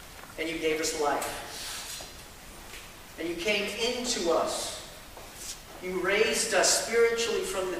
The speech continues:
dead, and you will raise us physically from the dead at the coming of your kingdom.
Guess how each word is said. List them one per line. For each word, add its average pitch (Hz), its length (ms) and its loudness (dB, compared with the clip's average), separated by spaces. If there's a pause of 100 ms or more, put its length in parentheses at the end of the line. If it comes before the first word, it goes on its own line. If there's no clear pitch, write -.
dead, 196 340 6
and 196 100 -2
you 220 120 0
will 220 120 6
raise 208 320 2
us - 240 0
physically 180 480 4
from 170 280 -4
the 160 200 -6
dead 180 280 4
at - 180 2
the 151 200 -4
coming 220 320 2
of 214 160 -2
your 190 100 -2 (140)
kingdom. 196 320 -4